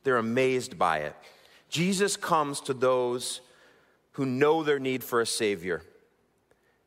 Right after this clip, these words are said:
who know that they cannot save themselves. He did it for them. He does it for us.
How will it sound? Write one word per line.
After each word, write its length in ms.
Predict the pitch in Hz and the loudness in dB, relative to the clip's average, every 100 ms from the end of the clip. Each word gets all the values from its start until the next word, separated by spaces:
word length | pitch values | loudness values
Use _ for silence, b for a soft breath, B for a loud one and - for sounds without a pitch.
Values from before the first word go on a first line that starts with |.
| _ _ _ _ _ _ _ | _ _ _ _ _ _ _
who 120 | 143 | -6
know 440 | 139 147 156 139 | -2 2 4 4
that 120 | 113 107 | 0 -2
they 80 | |
cannot 380 | 110 135 117 104 | -2 0 0 -2
save 220 | - 113 | -2 -4
themselves. 680 | 104 101 - 78 - - - _ _ _ _ _ _ _ | -4 -8 -4 -6 -6 -12 -14 _ _ _ _ _ _ _
He 120 | - 120 | -12 -2
did 180 | 143 | 0
it 80 | 135 | 0
for 100 | - | -2
them. 200 | 120 113 | 0 0
He 60 | 107 | 0
does 180 | 107 98 | -2 -2
it 80 | 101 | -6
for 180 | 95 | -2
us. 440 | 104 82 - - | 0 0 -2 -8